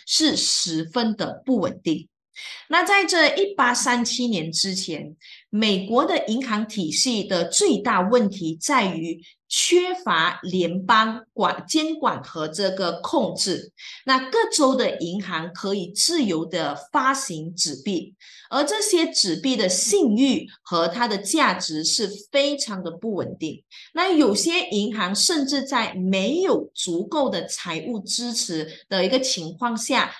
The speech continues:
来发行纸币，这导致了通货膨胀，还有这金融市场的是处于混乱的。那另一个问题是，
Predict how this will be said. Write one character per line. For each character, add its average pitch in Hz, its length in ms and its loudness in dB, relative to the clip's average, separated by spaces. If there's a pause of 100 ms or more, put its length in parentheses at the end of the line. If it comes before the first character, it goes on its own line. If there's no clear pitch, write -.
来 170 200 0
发 247 340 2
行 185 300 -6
纸 - 300 -4
币， - 280 -4 (280)
这 440 80 2 (120)
导 180 220 2
致 254 300 0
了 180 240 -2
通 262 280 -2
货 262 320 0
膨 151 260 -12
胀， - 340 0 (180)
还 190 180 0
有 185 140 4
这 165 240 -2
金 285 320 0
融 185 240 -2
市 269 240 0
场 - 380 -4
的 151 100 -4
是 254 180 -2
处 - 320 -8
于 139 140 -6
混 202 360 4
乱 147 280 -2
的。 - 140 -20 (540)
那 226 300 2
另 381 380 6
一 208 120 4
个 247 160 6
问 247 260 6
题 160 220 -2
是， 185 480 0